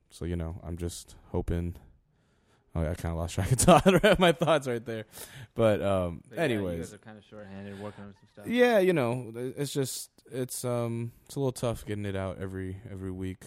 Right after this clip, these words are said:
Speaker 1: Um, but, you know, like, the one, it was supposed to come out on Friday, but it's just, like I said, we had, didn't have too much time to work on it this week. So it's gonna come out Monday, um,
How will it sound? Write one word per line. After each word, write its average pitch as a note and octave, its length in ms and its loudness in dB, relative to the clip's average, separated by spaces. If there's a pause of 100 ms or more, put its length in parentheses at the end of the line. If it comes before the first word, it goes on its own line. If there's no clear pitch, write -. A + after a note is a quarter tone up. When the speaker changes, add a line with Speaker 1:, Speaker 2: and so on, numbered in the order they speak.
(420)
Speaker 1:
Um, F2+ 540 -10 (600)
but, G#2+ 160 -8
you - 80 -8
know, G2+ 160 -6 (720)
like, A2 220 -2
the A#2 80 -6
one, A2+ 420 -2
it D#2 60 -10
was G#2 100 -6
supposed - 220 -2
to F#2+ 80 -8
come F#2 160 -6
out F2 240 -10
on F2 100 -12
Friday, F2+ 420 -8
but - 200 -14 (420)
it's F2+ 120 -6
just, - 120 -10
like F2 140 -4
I F2 80 -4
said, E2+ 240 -6
we F2 140 -6
had, F2 340 -8 (160)
didn't F#2 180 -8
have E2+ 140 -6
too - 100 -12
much E2+ 160 -8
time E2+ 200 -8
to E2+ 60 -6
work F2+ 220 -6
on F2 140 -4
it E2+ 80 -10
this - 160 -12
week. F2+ 180 -6 (520)
So - 100 -4
it's F#2 100 -2
gonna F2+ 140 -4
come F2 160 -4
out D2+ 80 -8
Monday, F2 400 -6 (720)
um, G1+ 500 -14